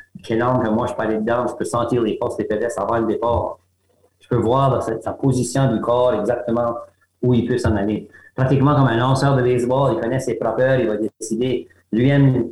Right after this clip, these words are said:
aime pas les balles courbes, il aime pas les balles hautes à l'intérieur, il aime pas les balles rapides, il décide quel lancer utiliser.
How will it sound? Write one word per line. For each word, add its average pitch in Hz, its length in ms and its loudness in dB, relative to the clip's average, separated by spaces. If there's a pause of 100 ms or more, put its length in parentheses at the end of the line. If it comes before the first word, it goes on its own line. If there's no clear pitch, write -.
(160)
aime 127 320 2
pas 151 140 2
les 135 160 4
balles 127 560 0
courbes, 139 320 0
il 110 80 0
aime 110 100 -2
pas 135 140 -2
les 127 140 0
balles 131 340 0
hautes 135 200 2
à 127 60 0
l'intérieur, 127 680 0
il 113 60 0
aime 107 140 -2
pas 123 360 -2 (520)
les 123 120 -2
balles 131 240 0
rapides, 135 300 0
il 110 120 -2
décide 135 340 -2
quel 135 220 2
lancer 131 340 2
utiliser. 117 500 0